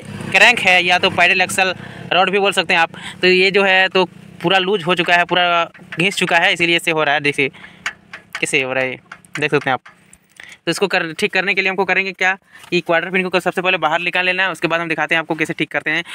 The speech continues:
और जो Pidel एक्सल है या तो इसको आप यदि इसमें यही रिपेयर हो सकता है या तो रिपेयर यदि नहीं करना तो आप न्यू भी लगा डाल सकते हैं। देखिए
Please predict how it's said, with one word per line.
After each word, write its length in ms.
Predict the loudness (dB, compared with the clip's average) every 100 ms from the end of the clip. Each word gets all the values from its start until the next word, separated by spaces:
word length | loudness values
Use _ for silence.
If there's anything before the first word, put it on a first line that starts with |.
| -6
और 120 | -4
जो 100 | -2
Pidel 320 | 0 0 0 -2
एक्सल 260 | -2 0
है 100 | 2
या 120 | 2 2
तो 140 | 2
इसको 220 | 0 2 2
आप 140 | 2 -4 -20 -8
यदि 100 | -4
इसमें 220 | 0 0 2
यही 220 | 2 0
रिपेयर 280 | 2 2 2
हो 120 | 0
सकता 240 | 0 0
है 100 | 0
या 100 | 0
तो 120 | 0 0
रिपेयर 280 | 0 0
यदि 140 | 0 0
नहीं 140 | 0
करना 200 | 0 0
तो 80 | 0
आप 60 | -2
न्यू 180 | -4
भी 100 | -2
लगा 160 | -2 0
डाल 160 | 0 0
सकते 200 | -4 -12
हैं। 80 | -12
देखिए 220 | -8